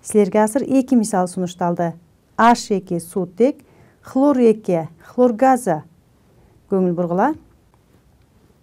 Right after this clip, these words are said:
Биринчи жооп. Бөлүнүүчү электрондук жуптун саны менен айырмаланды. Экинчи жооп.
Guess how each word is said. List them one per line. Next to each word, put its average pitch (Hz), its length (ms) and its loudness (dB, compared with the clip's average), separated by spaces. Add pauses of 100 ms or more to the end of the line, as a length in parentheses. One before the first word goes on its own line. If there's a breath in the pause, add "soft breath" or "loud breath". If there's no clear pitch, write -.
(120)
Биринчи 220 400 2
жооп. 185 340 -2 (600 soft breath)
Бөлүнүүчү 262 520 4
электрондук 247 560 0
жуптун 247 320 -2
саны 220 420 2
менен 180 400 0 (300)
айырмаланды. 240 720 0 (480 soft breath)
Экинчи 208 500 0
жооп. 262 300 -2